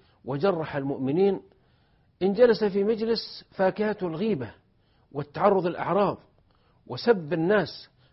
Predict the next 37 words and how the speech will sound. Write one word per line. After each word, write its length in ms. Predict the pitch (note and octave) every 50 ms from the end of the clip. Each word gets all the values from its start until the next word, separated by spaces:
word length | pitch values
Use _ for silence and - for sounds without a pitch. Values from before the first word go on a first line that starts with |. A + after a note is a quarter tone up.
| _
فنعوذ 420 | - - D#3+ E3 C#3+ E3+ F#3 D#3+ C#3+
بالله 300 | C3+ D3+ D3+ E3+ D#3 C#3
من 220 | C3+ C3+ C3 C3
هذا 240 | C3 D3+ C3+ A#2 A2+
حاله. 340 | - - C#3+ C3 A2 G2 F#2 _ _ _ _ _ _ _ _ _ _ - -
أي 260 | G#3+ G#3 E3 D#3 -
إسلام؟ 460 | - - - A#2 C3+ D#3 D#3+ B2+ G2+ - _ _ _ _ _ _ _ _ _ _ -
والمؤمن 440 | B2 C3 C3 D3+ G3+ G3 E3 C#3+ C3+
يقول 200 | C3 - C3+ -
صلى 80 | -
الله 120 | C3 C3+ C3
عليه 120 | C3+ C3
وسلم: 280 | - F3+ F3 D3+ C3 - -
"المسلم 420 | C3 C3+ D#3 F3 - - D3 C#3+
من 100 | C#3+ C3+
سلم 320 | C3 - F#3+ F#3 F3 D#3 C#3+
المسلمون 500 | C3+ B2+ B2+ - - C3+ D#3 E3+ D#3+ C#3+
من 120 | C3+ C3+
لسانه 300 | B2+ - - D#3 D3+ C3+
ويده، 240 | D#3 G3 F#3+ E3+ D#3
والمؤمن 560 | C#3 C#3+ C#3+ E3 A#3 A#3 G#3+ G3 E3 C3 G2 - _ _ _ _ _ _ _ _ A2+
من 240 | A#2+ C#3 D3 D3+
أمنه 420 | - F#3+ G3 A3+ B3 A3+ F#3 D#3 D#3
الناس 340 | D3+ D#3+ F#3+ F3+ D#3 - C3+
على 200 | C#3+ D3 C#3+ C3
دمائهم 540 | A#2+ C3 D3+ F#3 - - B2+ B2 B2+ B2+
وأموالهم". 580 | B2 - A#2+ A2+ B2 D#3 E3+ B2+ G2+ G2 F#2+ B2
هذا، 420 | D#3+ G#3+ A#3 F#3 C#3 A#2+ A2 -
هذا 200 | B2+ C#3 D#3+ D3
الإسلام. 440 | C3 - G2 - - C3+ D3+ C3+ G2+ - _ _ _ _ _ _ _ _ - -
أما 260 | E3+ F#3+ F3+ D3+ C#3+
الإنسان 420 | C#3 C#3+ C#3+ C3+ - F#3+ F3+ E3+
يصلي 340 | C3+ A2+ - D#3+ F3 D3+ B2+
صلاة 360 | G2+ - A2+ A2+ C#3+ D#3 D3
لا 120 | B2+ B2 A2+
حضور 420 | - A#2+ A#2 C#3 D3+ D3+ A#2+ G#2+
فيها، 380 | G2 B2 C#3 D#3 D3 C3 F2+